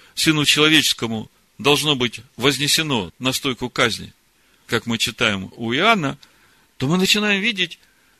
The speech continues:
как начинает работать вот этот закон о рыжей телице. Я вам говорю, что содержание недельной главы, оно всё взаимосвязано. Смотрите,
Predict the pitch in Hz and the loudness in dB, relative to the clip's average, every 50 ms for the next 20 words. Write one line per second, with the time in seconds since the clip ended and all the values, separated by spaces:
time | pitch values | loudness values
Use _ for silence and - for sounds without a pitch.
0 | _ _ _ _ _ _ _ _ _ - 226 220 190 175 156 156 151 - - 170 | _ _ _ _ _ _ _ _ _ 4 6 8 8 6 4 2 2 2 4 4
1 | 170 160 143 131 - 143 156 175 202 277 294 - 214 175 - - - - - - | 6 6 6 6 6 4 4 4 4 2 2 4 4 2 2 0 -16 -20 -20 -10
2 | _ 143 170 - 233 214 - 180 151 135 180 - - - 269 247 220 220 220 240 | _ -2 0 2 2 4 4 4 4 6 4 4 6 4 4 6 6 6 6 6
3 | 226 220 233 220 - 226 214 202 165 - - - - - _ _ _ _ _ _ | 6 4 4 2 0 0 0 2 0 0 -2 -4 -10 -12 _ _ _ _ _ _
4 | _ _ _ _ _ _ _ _ _ _ _ _ - 143 180 196 196 190 185 202 | _ _ _ _ _ _ _ _ _ _ _ _ 0 2 4 4 4 4 4 4
5 | 202 185 151 131 - - 151 147 139 - 175 160 180 202 190 226 214 185 170 170 | 4 4 2 0 -2 -4 -4 -2 0 0 0 2 2 4 4 4 4 4 4 2
6 | 175 180 170 185 190 180 175 175 170 202 226 240 233 208 175 170 185 190 185 170 | 0 0 0 0 0 2 0 0 0 2 2 4 4 4 4 4 2 0 -2 -2
7 | - - 208 202 156 147 170 185 190 190 180 - 190 180 151 110 101 87 - - | 0 2 2 2 2 2 0 0 0 -2 -4 -2 -2 -2 -4 -4 -8 -12 -16 -20
8 | _ _ _ _ _ _ _ _ _ _ _ _ _ _ _ _ _ _ _ _ | _ _ _ _ _ _ _ _ _ _ _ _ _ _ _ _ _ _ _ _
9 | _ _ _ _ _ _ _ _ _ _ _ _ _ _ _ _ _ _ _ _ | _ _ _ _ _ _ _ _ _ _ _ _ _ _ _ _ _ _ _ _
10 | _ _ _ _ _ _ _ _ _ _ _ _ _ _ _ _ _ - - 160 | _ _ _ _ _ _ _ _ _ _ _ _ _ _ _ _ _ -10 -6 -2
11 | 165 175 170 156 127 - 123 117 | 2 2 4 4 2 0 -4 -8